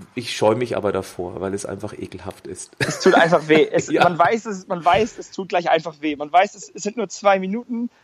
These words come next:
Speaker 2: Von jetzt bis gleich, aber die sind einfach die, die Hölle. Aber das ist halt auch das, was CrossFit, äh, mehr oder weniger so besonders macht. Ähm, diese hohe Intensität, dass nicht, dass man nicht sagt, „Okay, ich gehe jetzt heute ins Fitnessstudio und,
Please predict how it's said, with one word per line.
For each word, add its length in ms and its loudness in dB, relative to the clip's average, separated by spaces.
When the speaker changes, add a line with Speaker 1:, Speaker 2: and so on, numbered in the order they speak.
Speaker 2:
Von 220 0
jetzt 360 -2
bis 140 -10
gleich, 500 2
aber 260 2
die 160 -8
sind 120 -8
einfach 300 -4
die, 260 -4
die 140 4
Hölle. 180 8
Aber 100 2
das 120 4
ist 100 -4
halt 140 4
auch 80 -2
das, 200 -2
was 220 -4
CrossFit, 360 2
äh, 160 -2
mehr 240 2
oder 80 2
weniger 200 -2
so 80 -6
besonders 460 4
macht. 260 0
Ähm, 340 2
diese 300 6
hohe 200 8
Intensität, 760 2
dass 100 0
nicht, 260 -6
dass 200 2
man 100 2
nicht 180 -2
sagt, 280 6
„Okay, 160 -2
ich 100 -2
gehe 80 0
jetzt 80 -10
heute 120 -4
ins 120 -4
Fitnessstudio 560 4
und, 140 -2